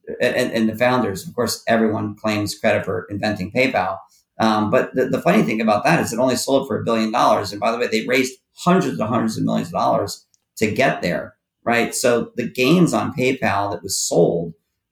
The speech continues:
weren't that much. So sometimes you just have to stick with,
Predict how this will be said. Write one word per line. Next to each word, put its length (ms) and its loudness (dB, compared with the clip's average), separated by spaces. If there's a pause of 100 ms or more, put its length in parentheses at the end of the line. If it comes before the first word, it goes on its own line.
weren't 260 2
that 260 0
much. 300 0
So 100 -4
sometimes 560 2
you 100 -2
just 220 0
have 160 -6
to 80 -14
stick 440 -4
with, 320 0